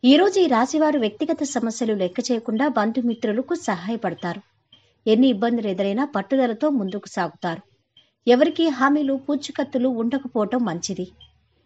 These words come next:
ఇవాళ స్వల్పకాల పెట్టుబడులు అంత ఆశాజనకంగా ఉండకపోవచ్చు. ఆచితూచి అడుగులు వేయండి. పేరు మోసిన వ్యక్తులతో పరిచయాలు ఏర్పడతాయి.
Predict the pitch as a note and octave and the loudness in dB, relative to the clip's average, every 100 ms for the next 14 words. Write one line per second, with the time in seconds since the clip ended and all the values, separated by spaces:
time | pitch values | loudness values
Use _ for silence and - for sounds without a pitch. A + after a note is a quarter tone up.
0 | - G3+ G#3+ G3+ F#3 F#3 C4+ C4+ B3 A#3 | -4 2 2 2 -4 -2 -2 0 0 0
1 | F#3+ B3+ A#3 A3 G3+ B3 G3+ G#3+ B3+ B3 | -4 -2 -2 0 0 -2 -2 -2 0 0
2 | B3 C#4 C4 B3 B3 A#3 B3+ B3 G3+ A#3+ | 0 0 0 0 -2 -2 0 -2 -2 -4
3 | B3 A3 F#3+ F3+ - F3 - _ _ _ | -4 -4 -4 -4 -6 -10 -12 _ _ _
4 | _ _ - A#3+ D4 E4 F4 E4 D#4 E4 | _ _ 2 4 4 2 0 2 2 2
5 | A3+ G#3+ B3+ C4+ A#3 F#3 F#3+ A3 C4 - | 2 2 0 0 0 -2 -2 -2 -2 -6
6 | _ - A3+ B3 A#3 A3+ A3+ G#3 F#3 - | _ 2 4 6 2 -2 -4 -4 -4 -6
7 | G3+ G3+ C4+ A#3 F#3+ F#3+ B3+ B3 G#3+ E3+ | -6 -2 -2 -2 -4 0 2 2 0 -4
8 | - E3+ - F3+ F3 | -6 -10 -6 -6 -6